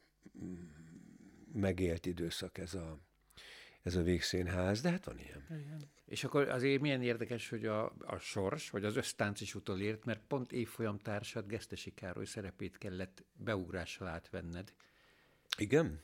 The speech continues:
Speaker 1: Nem,
Speaker 3: Bizony.
Speaker 1: nem emlékszem.
Speaker 3: Má-, most az, én szerintem akkor ő valami sérülés miatt, bizony.
Speaker 1: Hát, látod, nem emlékszem, én rengeteg
Speaker 3: É-
Speaker 1: mindent elfelejtek.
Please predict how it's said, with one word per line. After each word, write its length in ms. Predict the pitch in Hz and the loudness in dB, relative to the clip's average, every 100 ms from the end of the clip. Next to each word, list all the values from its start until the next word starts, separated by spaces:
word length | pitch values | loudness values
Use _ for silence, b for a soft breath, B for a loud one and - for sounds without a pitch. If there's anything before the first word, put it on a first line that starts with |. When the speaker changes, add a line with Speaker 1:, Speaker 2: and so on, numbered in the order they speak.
| - | -4
Speaker 1:
Nem, 140 | 120 | 4
Speaker 3:
Bizony. 300 | 147 160 127 | 4 6 4
Speaker 1:
nem 140 | 98 87 | 4 2
emlékszem. 440 | 80 82 - 110 | -2 -8 -4 6
Speaker 3:
Má-, 200 | 139 139 | 6 8
most 240 | 135 127 - | 4 0 -2
az, 240 | 135 - | -4 0
én 140 | 143 135 | 2 2
szerintem 320 | 147 127 135 | 2 2 2
akkor 260 | 135 - 123 | 0 2 4
ő 180 | 123 - - | 4 0 -4
valami 280 | 123 123 117 | 2 4 4
sérülés 640 | - 143 127 92 90 90 - | 2 2 2 2 0 -2 -2
miatt, 240 | 98 110 | -2 0
bizony. 400 | 127 117 101 110 _ _ _ _ _ _ _ b b b b b b b b | -2 -2 -4 -6 _ _ _ _ _ _ _ b b b b b b b b
Speaker 1:
Hát, 280 | - 139 120 | 2 4 8
látod, 300 | 110 98 92 | 6 8 6
nem 120 | 92 | 6
emlékszem, 480 | 87 85 87 - 95 | 4 4 2 4 6
én 80 | 101 | 8
rengeteg 400 | 120 104 - 87 | 8 8 8 6
Speaker 3:
É- 60 | 90 | 6
Speaker 1:
mindent 240 | 87 85 | 4 4
elfelejtek. 800 | 85 - 87 87 - 90 - | 2 2 0 0 -4 -8 -8